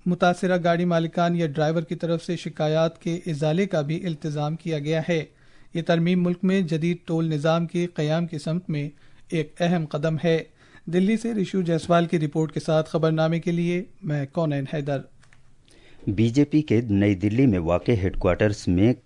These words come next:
Speaker 2: कल पार्टी की central election committee की meeting मुनक़िद की गई। वज़ीर आज़म नरेंद्र मोदी, वज़ीर दाखिला अमित शाह, वज़ीर दिफा राजनाथ सिंह, बीजेपी सदर नितिन नबीन और दीगर senior लीडरों ने इस meeting में शिरकत की।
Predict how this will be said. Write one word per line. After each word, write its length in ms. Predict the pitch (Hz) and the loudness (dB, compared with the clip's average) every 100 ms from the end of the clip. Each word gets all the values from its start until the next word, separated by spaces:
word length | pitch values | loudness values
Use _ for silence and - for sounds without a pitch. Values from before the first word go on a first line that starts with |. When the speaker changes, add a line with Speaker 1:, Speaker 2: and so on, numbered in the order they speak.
| - | 0
Speaker 2:
कल 260 | 107 117 123 - | 2 2 0 0
पार्टी 300 | 80 87 110 | 0 0 0
की 160 | 107 113 | 0 -2
central 560 | - 90 85 107 117 - - | 0 -2 0 0 0 -2 -4
election 440 | 92 92 - 113 107 | -4 -2 0 0 0
committee 300 | 85 85 110 | -2 0 -2
की 120 | - | -2
meeting 340 | 87 78 95 104 | -2 -2 2 2
मुनक़िद 380 | 92 76 98 98 | 2 0 -4 0
की 180 | 127 95 | 2 2
गई। 280 | 80 71 - _ - - | 0 -6 -12 _ -18 -4
वज़ीर 300 | 98 107 117 | -2 2 2
आज़म 240 | 107 95 123 | 2 2 0
नरेंद्र 440 | 104 87 101 90 | 0 2 2 0
मोदी, 320 | 80 80 104 127 | -2 -2 0 0
वज़ीर 480 | 92 90 90 98 82 | -2 -2 0 0 0
दाखिला 380 | 76 - 95 | -2 -2 -2
अमित 180 | 90 78 | 0 -2
शाह, 380 | - 92 107 156 160 - - | -2 2 2 2 -2 -10 -8
वज़ीर 300 | 90 98 117 110 | -4 2 2 2
दिफा 240 | - 95 | 0 0
राजनाथ 400 | 87 78 80 90 - | 2 0 0 -2 2
सिंह, 260 | 127 143 156 - - 82 | 4 4 4 -6 -18 -2
बीजेपी 500 | 104 120 123 - 98 | 0 2 2 2 -2
सदर 360 | - 104 104 98 | 0 0 2 2
नितिन 460 | 87 - 107 90 | 0 0 0 2
नबीन 340 | 78 90 113 127 107 | 0 2 2 2 2
और 200 | 95 85 | 0 0
दीगर 340 | 87 92 87 85 | -2 0 -2 -2
senior 500 | - 101 87 85 - | 0 2 2 -2 -4
लीडरों 420 | 78 95 101 110 | -6 -2 2 2
ने 200 | 90 131 - - - | 4 2 0 -8 -6
इस 180 | 110 110 | -2 2
meeting 300 | 98 92 87 | 2 2 0
में 100 | 120 | 0
शिरकत 440 | 120 92 90 - | 0 0 -2 -4
की। 240 | - 85 | -4 -4